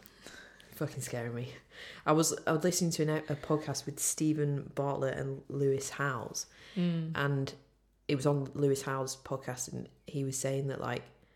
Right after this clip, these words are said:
Speaker 1: 'cause he'd had someone on his show, and I'd heard him say this before, um, about, like, how often you see your parents. I see
Speaker 2: Mm.
Speaker 1: my parents a lot, so I don't have this worry, but basically, like, if you live away from somewhere and say you only visit them, like, three, four times a year,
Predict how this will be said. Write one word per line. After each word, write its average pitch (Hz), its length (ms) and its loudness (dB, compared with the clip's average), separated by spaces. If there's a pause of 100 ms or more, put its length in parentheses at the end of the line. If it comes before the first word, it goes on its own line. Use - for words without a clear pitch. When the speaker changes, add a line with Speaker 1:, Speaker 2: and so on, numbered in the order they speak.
(140)
Speaker 1:
'cause 143 220 4
he'd 147 240 4
had 143 100 4
someone 135 300 0
on 123 80 -2
his 139 220 2
show, - 260 0
and 117 80 0
I'd 123 100 -2
heard 147 240 6
him 139 140 2
say 131 320 0
this 127 180 -2
before, 127 540 2 (600)
um, 143 420 2 (640)
about, 151 200 4
like, 143 100 4
how 151 180 4
often 147 240 0
you 143 80 2
see 147 180 -2
your 139 100 0
parents. 143 500 0
I 180 80 6
see 170 120 4
Speaker 2:
Mm. 202 40 4
Speaker 1:
my 175 80 4
parents 143 300 0
a - 40 -10
lot, 127 320 -2
so 147 120 0
I 147 40 4
don't 156 320 2
have 143 160 -4
this - 160 -4
worry, 143 240 4
but 135 180 -2
basically, 151 400 4
like, 135 180 -4
if 143 120 -10
you 151 140 4
live 156 260 6
away 147 540 2 (480)
from 151 140 2
somewhere 143 280 4
and 143 120 2
say 143 160 4
you 147 180 6
only 139 180 2
visit 143 320 2
them, 143 160 -4
like, 131 180 -6
three, - 380 -4
four 139 220 -2
times 139 340 -2
a 139 40 -4
year, 139 420 2